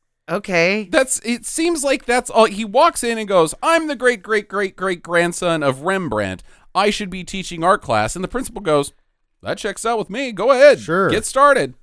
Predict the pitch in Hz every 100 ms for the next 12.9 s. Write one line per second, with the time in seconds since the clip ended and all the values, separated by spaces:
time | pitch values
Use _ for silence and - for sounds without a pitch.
0 | _ - 135 117 147 127 113 123 170 175
1 | 196 208 214 214 196 214 214 208 214 220
2 | 226 190 147 165 143 247 - 156 127 143
3 | 131 120 156 156 - 101 82 _ _ _
4 | _ _ _ - 359 - 110 - - 320
5 | - - 135 139 127 135 131 92 104 143
6 | 208 262 _ _ _ _ - 98 98 101
7 | 110 127 107 156 - 123 165 139 175 156
8 | - 127 135 160 160 87 - 98 92 87
9 | 87 82 82 95 117 127 135 202 262 302
10 | 285 - - 180 202 - 240 330 359 220
11 | 320 302 156 143 165 139 196 247 113 107
12 | - 180 151 147 147 160 165 110